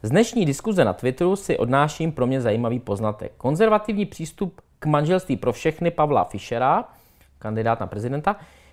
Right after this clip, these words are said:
je větším prohřeškem a překážkou pro výkon funkce prezidenta než kádrová příslušnost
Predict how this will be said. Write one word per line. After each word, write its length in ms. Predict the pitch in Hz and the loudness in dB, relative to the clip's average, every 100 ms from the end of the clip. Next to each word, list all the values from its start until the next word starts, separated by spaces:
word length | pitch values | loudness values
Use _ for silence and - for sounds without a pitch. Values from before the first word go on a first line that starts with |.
| - | -4
je 140 | 110 | -2
větším 440 | 101 123 - - 170 | 4 4 4 2 -2
prohřeškem 680 | 123 127 123 165 - 190 202 | 0 0 0 -2 -2 0 0
a 80 | |
překážkou 560 | 110 131 - 165 - 180 | 0 0 2 2 2 -2
pro 200 | 175 143 | 2 2
výkon 280 | 131 151 120 | 2 0 -2
funkce 300 | 156 151 104 | -2 -2 -2
prezidenta 580 | 104 113 147 160 165 160 - _ | -2 0 0 4 4 4 -4 _
než 160 | 107 - | -6 -4
kádrová 580 | - 139 170 185 165 107 | 0 0 2 0 2 0
příslušnost 680 | - 143 - 156 147 - | -4 -8 -6 -6 -8 -12